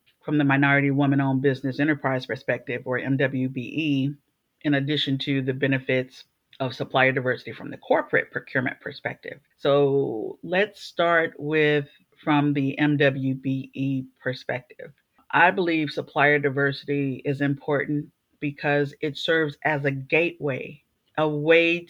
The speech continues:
to introduce your offering where you may not have had an opportunity to do that previously. And that's so important because without having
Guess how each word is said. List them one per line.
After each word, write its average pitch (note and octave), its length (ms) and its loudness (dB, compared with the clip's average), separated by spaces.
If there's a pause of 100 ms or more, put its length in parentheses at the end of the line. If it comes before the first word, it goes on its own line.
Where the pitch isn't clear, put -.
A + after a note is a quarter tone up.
to D3 580 0 (200)
introduce F3 840 -2
your D#3 280 -2
offering C#3 680 -8
where E3 160 0
you D3+ 220 -2
may D#3 180 2
not D3 240 6
have C#3+ 100 0
had C#3+ 220 2
an C#3+ 100 2
opportunity C#3+ 760 -2
to - 140 -12
do C#3+ 220 -4
that C#3 320 0
previously. C#3+ 840 -6 (100)
And F#3+ 100 0
that's F#3+ 220 4
so A3 220 4
important F#3 640 -2 (240)
because F3 400 -2
without F#3+ 500 -2
having F#3 720 -2